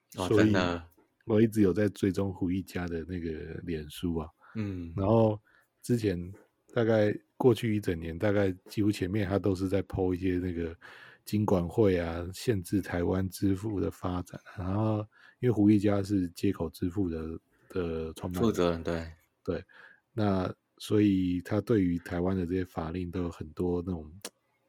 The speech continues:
Speaker 2: 不，不满意的地方。
Speaker 1: 愤世嫉俗啊。
Speaker 2: 对，但是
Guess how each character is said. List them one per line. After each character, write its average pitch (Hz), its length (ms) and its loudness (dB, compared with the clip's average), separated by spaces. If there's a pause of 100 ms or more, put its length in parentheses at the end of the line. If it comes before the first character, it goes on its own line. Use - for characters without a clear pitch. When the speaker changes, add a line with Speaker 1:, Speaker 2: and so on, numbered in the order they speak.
Speaker 2:
不， 107 160 0
不 113 160 -6
满 85 240 -4
意 87 120 -4
的 85 100 -6 (100)
地 - 100 -6
方。 127 140 6
Speaker 1:
愤 107 80 2
世 117 220 0
嫉 107 260 2
俗 82 260 -6
啊。 82 180 -12 (760)
Speaker 2:
对， 85 260 -4
但 120 140 6
是 123 300 8